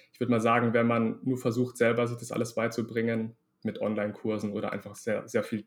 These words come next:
Theorie selber studiert, ist es schon schwierig, weil es einfach doch sehr komplex ist. Und jemanden zu haben, der einen da so ein bisschen durchführt, ähm, ist schon wahnsinnig hilfreich.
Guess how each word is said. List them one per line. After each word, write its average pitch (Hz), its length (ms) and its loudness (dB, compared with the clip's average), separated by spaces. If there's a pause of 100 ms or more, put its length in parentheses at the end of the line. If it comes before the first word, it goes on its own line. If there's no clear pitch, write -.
Theorie 113 360 2
selber 110 320 2
studiert, 110 500 -6 (840)
ist 123 100 0
es 120 100 0
schon 117 220 6
schwierig, 110 640 0 (800)
weil 117 140 -4
es 113 80 -2
einfach 113 240 2
doch 110 120 -4
sehr 110 160 0
komplex 104 500 -2
ist. - 300 -10
Und 101 440 -14 (220)
jemanden 110 260 2
zu 113 140 0
haben, 117 240 6
der 107 120 4
einen 107 120 2
da 107 80 0
so 107 80 -2
ein 107 60 2
bisschen 107 240 -2
durchführt, 117 600 0 (560)
ähm, 98 360 -4 (120)
ist 98 120 -14
schon 101 140 -2
wahnsinnig 98 360 -2
hilfreich. - 500 -10